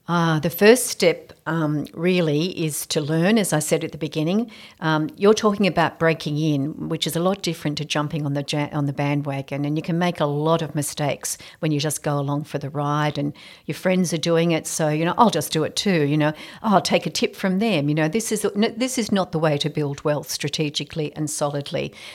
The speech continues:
So you're talking about breaking in. If I could give you my experience, you know, that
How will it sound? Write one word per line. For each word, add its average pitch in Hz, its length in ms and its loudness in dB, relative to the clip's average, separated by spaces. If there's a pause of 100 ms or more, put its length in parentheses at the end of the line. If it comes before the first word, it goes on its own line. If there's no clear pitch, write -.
So - 140 0
you're 196 200 4
talking 196 400 2
about 151 380 -2
breaking 151 440 0
in. 139 300 0 (460)
If 277 140 2
I 302 120 6
could 262 220 2
give 208 160 2
you 175 120 2
my 156 260 4
experience, 147 880 -4
you 170 80 0
know, 165 220 2
that 165 240 0